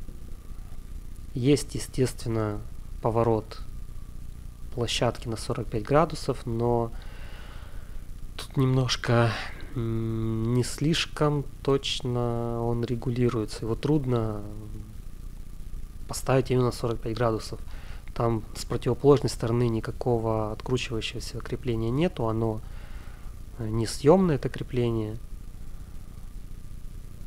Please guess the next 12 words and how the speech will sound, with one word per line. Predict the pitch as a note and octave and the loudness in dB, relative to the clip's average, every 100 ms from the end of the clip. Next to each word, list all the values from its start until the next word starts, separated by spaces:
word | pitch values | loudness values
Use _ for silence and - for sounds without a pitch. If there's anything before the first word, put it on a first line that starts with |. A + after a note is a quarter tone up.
| - - - - - | -10 -10 -10 -8 -4
То | |
есть | A2 - | -4 -2
довольно | A#2+ C3+ C#3+ C#3 B2+ A#2+ A#2 A2 G#2+ A2 - - | -2 6 6 8 6 6 4 0 -4 -8 -10 -6
так | - A2 | -4 0
в | B2+ | 2
натяжку | B2 C#3 A#2+ - | 4 4 4 0
оно | A2 A2 | 0 0
идёт, | A2 C#3+ F3 B2+ | 6 6 6 0
на | |
сорок | - B2 A2 | -2 -2 -2
пять | - B2 C3+ - - | 0 0 0 -2 -6
выставить | A#2 A2 B2+ - A2+ G#2+ - - | -4 0 0 0 -2 -2 -4 -8